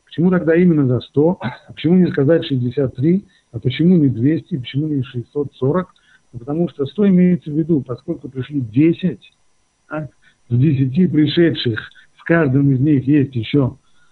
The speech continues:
искры душ всех остальных. Получается, в каждом это десять на десять, и всё вместе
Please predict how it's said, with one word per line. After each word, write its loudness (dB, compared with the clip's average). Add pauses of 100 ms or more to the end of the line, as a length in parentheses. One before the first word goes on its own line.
(360)
искры 2
душ 2
всех 0
остальных. -2
Получается, -2
в -8
каждом 0
это -2
десять -4
на -4
десять, -6
и -10
всё -6
вместе -6